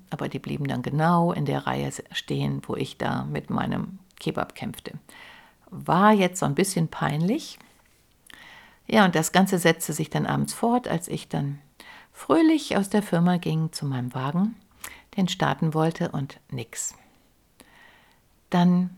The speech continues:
sah ich, dass ich das gemacht hatte, was ich schon ewig nicht mehr gemacht hatte. Ich hatte nämlich das Licht angelassen. Das geht bei so einem alten Wagen noch, den muss, das muss ich wirklich manuell ausstellen.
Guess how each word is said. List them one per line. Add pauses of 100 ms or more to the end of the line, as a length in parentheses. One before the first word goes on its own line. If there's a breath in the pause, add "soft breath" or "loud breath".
(100)
sah
ich,
dass
ich
das
gemacht
hatte,
was
ich
schon
ewig
nicht
mehr
gemacht
hatte. (560 loud breath)
Ich
hatte
nämlich
das
Licht
angelassen.
Das
geht
bei
so
einem
alten
Wagen
noch,
den
muss,
das
muss
ich
wirklich
manuell
ausstellen.